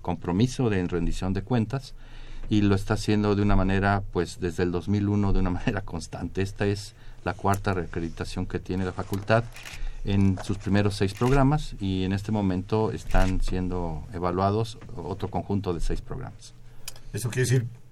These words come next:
Speaker 2: perdón por la analogía, nosotros somos una fábrica, estamos produciendo recursos humanos en beneficio del país. ¿Con qué? Con los recursos del propio país.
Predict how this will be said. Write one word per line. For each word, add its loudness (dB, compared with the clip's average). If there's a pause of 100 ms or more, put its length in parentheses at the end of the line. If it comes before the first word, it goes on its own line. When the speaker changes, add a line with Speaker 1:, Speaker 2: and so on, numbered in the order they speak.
Speaker 2:
perdón -2
por -4
la -6
analogía, -6
nosotros -6
somos -2
una -2
fábrica, -4 (160)
estamos -6
produciendo -2
recursos -8
humanos -6 (240)
en -6
beneficio -4
del -6
país. -8
¿Con -8
qué? -2
Con -6
los -8
recursos -6
del -6
propio -8
país. -4